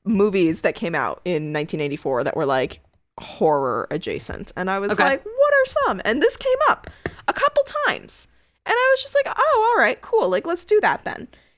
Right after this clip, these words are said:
Speaker 1: Now, here's the, here's the dealio. It, it looks like this movie was never released in theaters, at least not in the U S.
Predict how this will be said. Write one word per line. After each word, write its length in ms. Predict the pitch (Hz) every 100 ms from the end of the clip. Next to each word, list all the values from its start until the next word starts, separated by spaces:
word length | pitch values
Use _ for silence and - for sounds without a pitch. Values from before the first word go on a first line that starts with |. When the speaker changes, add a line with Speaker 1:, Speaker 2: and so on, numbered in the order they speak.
| _ _ _ _ _ -
Speaker 1:
Now, 320 | 466 523 494 - _ _ _ _ _ _ _
here's 300 | 349 554 640 -
the, 140 | 554 523
here's 260 | 453 508 523
the 80 |
dealio. 680 | 508 539 523 233 170 175 180 - - - _ _ _
It, 240 | 262 277 -
it 140 | 453 466
looks 300 | 415 - -
like 200 | 762 740
this 160 | 587
movie 300 | 523 539 523
was 120 | 330 277
never 200 | 247 427
released 440 | 294 220 233 -
in 140 | 190 180
theaters, 520 | 202 180 196 247 -
at 160 | 208 202
least 200 | 208 190
not 200 | 180 -
in 80 |
the 80 | 185
U 200 | 185 165
S. 400 | 151 359 - -